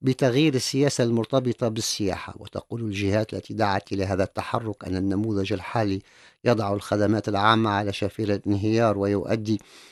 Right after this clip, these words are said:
إلى تضرر الموارد الطبيعية ويصعب على السكان المحليين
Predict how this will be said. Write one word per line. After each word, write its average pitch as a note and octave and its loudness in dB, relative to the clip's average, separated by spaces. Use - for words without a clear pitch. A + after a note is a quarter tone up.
إلى B2+ 4
تضرر C3 4
الموارد B2 2
الطبيعية A2 0
ويصعب G2 0
على G#2 0
السكان A2 0
المحليين A2 0